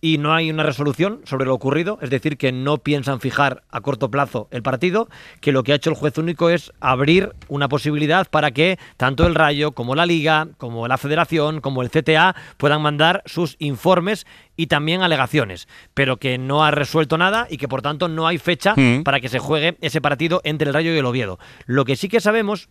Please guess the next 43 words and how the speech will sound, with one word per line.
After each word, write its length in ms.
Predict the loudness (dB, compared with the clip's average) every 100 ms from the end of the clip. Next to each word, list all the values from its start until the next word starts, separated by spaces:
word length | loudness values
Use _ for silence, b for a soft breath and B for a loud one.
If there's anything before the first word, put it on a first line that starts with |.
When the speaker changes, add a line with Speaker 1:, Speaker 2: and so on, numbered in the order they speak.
| -10
Speaker 1:
y 80 | -6
me 80 |
ha 20 | -2
parecido 480 | -2 0 2 2 0 -18 -8
curioso, 540 | 0 2 2 0 -6 -8
y 80 | -8
lo 100 | -4
quería 180 | -2 -2
comentar 380 | -2 0 0
en, 280 | 0 -4 -12 -8
en 140 | -6
este 160 | -2 -2
inicio 260 | -2 -2
de, 220 | -2 -2
de 140 | -2 2
Speaker 2:
Sí. 40 |
Speaker 1:
programa, 380 | 4 6 4 0 B B B -4
es 140 | -2
que 300 | 2 0 -2 _ -8
en, 400 | -8 -8 -12 -12
en 180 | -6 0
parte 300 | 0 2 0
de 100 | 2
las 320 | 0 0 -6
alegaciones 720 | -2 2 2 2 0 0 -10 -16 b b
lo 200 | -4 -2 0
que 140 | -2
viene 180 | -2 -2
a 40 |
explicar 540 | -4 -4 0 0 0 -4
el 120 | -4
Oviedo 420 | 0 2 0 -2 _ b b b
es 120 | -2 2
que 140 | 2
este 240 | 2 2
año, 320 | 2 0 -8 -12 _ _ _ _ -20 -20 -12
en 140 | -4
esta 260 | -2 2 0
misma 300 | 0 -2 0
temporada, 520 | 0 2 2 2 -2 _ b b b _ -4
el 400 | -2 0 -2 -2
Real 240 | 0 2
Madrid 360 | 2 2 0